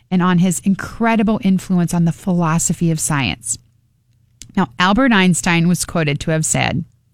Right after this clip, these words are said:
here's his quote, "If I had an hour to solve a problem and my life depended on the solution, I would spend the first fifty-five minutes determining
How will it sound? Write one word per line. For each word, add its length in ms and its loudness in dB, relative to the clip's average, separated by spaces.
here's 200 0
his 140 -2
quote, 280 -6
"If 140 0
I 120 4
had 180 2
an 120 4
hour 420 0
to 100 0
solve 320 2
a 40 0
problem 600 0
and 160 2
my 200 2
life 520 0
depended 920 0
on 140 2
the 60 2
solution, 720 0
I 160 2
would 220 0
spend 500 0
the 80 -2
first 640 -2
fifty-five 1080 0
minutes 440 0
determining 920 0